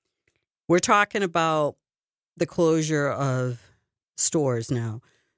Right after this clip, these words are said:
So it's made news, and, and it's sad 'cause, again, this is,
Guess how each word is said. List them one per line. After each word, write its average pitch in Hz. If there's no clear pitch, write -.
So 156
it's 165
made 190
news, 160
and, 147
and 190
it's 226
sad 180
'cause, 175
again, 170
this 180
is, 240